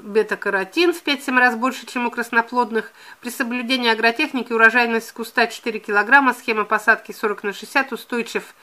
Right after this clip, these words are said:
к болезням некоторым, предназначен для употребления в свежем виде, переработки на томатопродукты, для детского диетического питания, приготовления соков,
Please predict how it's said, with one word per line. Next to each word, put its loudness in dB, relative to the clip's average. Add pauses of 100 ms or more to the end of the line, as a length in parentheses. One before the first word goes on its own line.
(1000)
к 0
болезням 0
некоторым, -2
предназначен 2
для 0
употребления -4
в -16
свежем -4
виде, -4
переработки 0
на -4
томатопродукты, -2
для -2
детского -6
диетического -6
питания, 4
приготовления -4
соков, -6